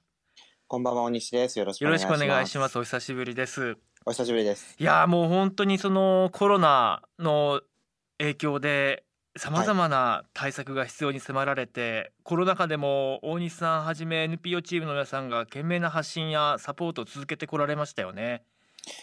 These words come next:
Speaker 1: ありがとうございます。本当今、景気が悪いので、本当に収入が減ったりとか、仕事がなくなって、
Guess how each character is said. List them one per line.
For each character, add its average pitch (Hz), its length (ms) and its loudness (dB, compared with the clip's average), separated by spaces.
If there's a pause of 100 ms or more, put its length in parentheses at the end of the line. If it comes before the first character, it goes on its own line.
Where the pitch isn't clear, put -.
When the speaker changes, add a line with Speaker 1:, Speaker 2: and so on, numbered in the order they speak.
(220)
Speaker 1:
あ 117 60 -4
り 120 60 2
が 120 60 2
と 117 80 0
う 107 40 4
ご - 20 -2
ざ 104 100 0
い 110 60 0
ま 113 140 0
す。 107 420 2
本 131 160 -4
当 139 120 0
今、 117 360 0 (200)
景 151 200 0
気 170 200 0
が 170 120 4
悪 160 280 2
い 185 80 -4
の 123 200 -4
で、 110 480 -2
本 143 260 -14
当 156 120 -8
に 151 480 -8
収 143 240 0
入 143 180 0
が 139 100 2
減 135 100 -2
っ - 20 -8
た - 180 -2
り 135 100 -2
と 104 140 -6
か、 101 440 -4
仕 - 200 -12
事 110 200 -6
が 113 120 -6
な 113 100 -4
く 117 120 -8
な 113 120 -4
っ - 80 -12 (160)
て、 120 300 0